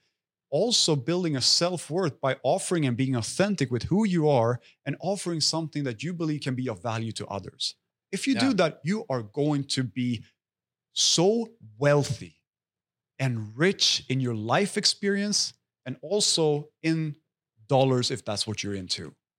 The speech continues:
Speaker 2: Yeah. I think, I think sometimes I, I grew up a, I grew up personally with a lot of limiting beliefs around money,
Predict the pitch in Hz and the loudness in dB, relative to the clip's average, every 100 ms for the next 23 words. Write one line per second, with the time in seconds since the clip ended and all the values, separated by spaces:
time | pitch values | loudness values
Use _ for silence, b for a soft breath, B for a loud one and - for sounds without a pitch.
0 | _ 117 117 95 - _ _ 156 156 240 | _ 0 0 0 -8 _ _ 2 4 2
1 | - 175 175 262 220 - 160 156 143 139 | 2 0 2 0 2 2 2 0 0 0
2 | 135 156 - 151 156 226 226 147 147 _ | 0 -2 0 -2 0 -2 0 -4 -6 _
3 | 135 160 214 196 147 135 151 - 139 131 | 0 0 2 2 2 0 2 4 4 4
4 | 120 113 123 117 117 123 123 113 113 113 | 6 6 6 4 4 4 2 0 -2 0
5 | - 147 156 175 208 220 | 0 0 0 -2 -4 -8